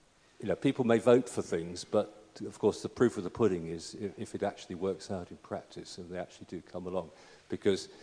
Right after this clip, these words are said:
I think we'd all be very happy with ten o'clock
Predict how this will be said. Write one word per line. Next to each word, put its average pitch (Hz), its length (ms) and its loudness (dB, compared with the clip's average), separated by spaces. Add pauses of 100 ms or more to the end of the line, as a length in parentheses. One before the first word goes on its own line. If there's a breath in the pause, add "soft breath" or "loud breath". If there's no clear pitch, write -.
(840 loud breath)
I 113 80 4
think 131 260 2
we'd 113 180 6
all 127 140 8
be 104 300 0 (240)
very 117 280 8
happy 87 600 -4 (140)
with 98 120 -4
ten 110 200 0
o'clock 90 520 0